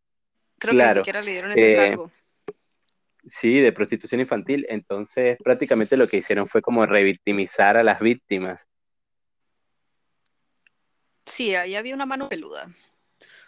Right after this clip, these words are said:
Speaker 2: Y pues,
Speaker 1: Aparte que el,
Speaker 2: imagínate,
Speaker 1: el
Speaker 2: obvio
Speaker 1: abogado
Speaker 2: que la hubo.
Speaker 1: también.
Speaker 2: Ah, pero es que el abogado era un maldito crack, o sea, por Dios. O sea, s-,
Speaker 1: Y también
Speaker 2: o
Speaker 1: se
Speaker 2: sea,
Speaker 1: veía
Speaker 2: uno de los
Speaker 1: súper
Speaker 2: abogados más
Speaker 1: pervertido ese
Speaker 2: importantes de
Speaker 1: viejo.
Speaker 2: todos. Uy,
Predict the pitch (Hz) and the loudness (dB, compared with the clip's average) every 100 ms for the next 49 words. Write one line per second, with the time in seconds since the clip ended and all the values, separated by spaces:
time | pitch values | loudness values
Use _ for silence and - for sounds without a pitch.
0 | _ _ - - - 120 113 113 110 117 | _ _ -20 -20 0 0 4 4 6 4
1 | 110 160 135 95 98 185 151 135 208 175 | 2 2 0 0 0 0 2 4 4 4
2 | 123 110 120 107 92 - _ _ _ _ | 2 4 4 2 -4 -12 _ _ _ _
3 | _ _ _ _ _ _ - _ _ _ | _ _ _ _ _ _ -20 _ _ _
4 | _ - 117 123 - - 131 123 101 90 | _ -4 -2 -2 -8 -6 -6 -4 -2 -4
5 | 82 78 85 98 101 101 90 98 - 110 | -4 -10 -16 -16 -16 -14 -10 -10 -2 -2
6 | - _ _ - 98 87 - - 98 104 | -4 _ _ -2 -2 0 -4 -6 -2 -2
7 | 92 - _ _ _ _ _ _ 113 95 | -2 -6 _ _ _ _ _ _ 0 0
8 | 95 - 202 - 339 185 - 107 180 185 | -2 -8 -8 -6 -6 -6 0 2 2 -2
9 | 113 113 104 98 92 104 127 127 185 107 | -2 -2 0 2 2 -2 -2 -4 0 0
10 | 98 101 104 170 117 104 - 110 110 117 | 0 -2 -4 -4 -4 -4 -4 -4 -4 -4
11 | 127 147 127 | 0 0 0